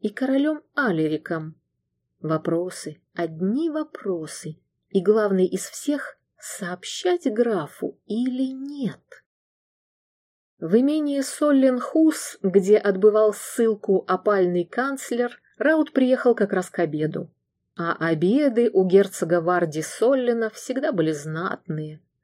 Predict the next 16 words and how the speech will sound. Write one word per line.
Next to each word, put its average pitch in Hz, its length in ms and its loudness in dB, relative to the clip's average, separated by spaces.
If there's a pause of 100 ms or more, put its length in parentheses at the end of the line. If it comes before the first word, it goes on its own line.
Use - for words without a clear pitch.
Сказывалась 254 880 2
голодная 185 760 2
юность. - 640 -10 (480)
Сам 349 440 0
герцог 185 480 4
бедняцкого 233 600 2
прошлого 269 420 2
не 254 120 -2
скрывал 190 640 2 (120)
и 240 100 -4
посмеивался 190 960 2
над 170 180 -4
своей 185 380 2
страстью 175 640 -4
к - 80 -12
еде, 160 580 -4